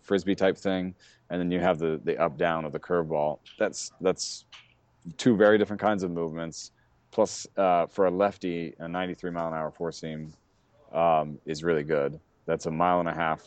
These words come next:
above, uh, average. So, you know, even at thirty, with that starting to go down, he's, he's gonna be above average in velocity for at least two, three more years.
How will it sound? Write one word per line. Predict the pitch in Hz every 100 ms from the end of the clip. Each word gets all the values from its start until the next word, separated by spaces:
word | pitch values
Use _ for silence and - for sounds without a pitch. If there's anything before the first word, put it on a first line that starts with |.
| -
above, | 76 78 78 76 - 76
uh, | 76 71 - - -
average. | 76 73 71 67 -
So, | 82 76 76 - _ - _ _ -
you | 85 85
know, | 80 78 - _ _ _ _
even | 110 110 110
at | 101 92
thirty, | - 101 101 98 98 98
with | 92
that | 90 85 80
starting | - 98 82
to | 80
go | 85
down, | 80 82 82 82 80
he's, | 82 73 - -
he's | 101 82
gonna | 101 95
be | 85
above | 82 76 87
average | 80 82 80 76
in | 76
velocity | 76 76 78 - 76
for | 73 80
at |
least | 69 80 -
two, | 85
three | - 80
more | 76 73
years. | 73 69 69 76 -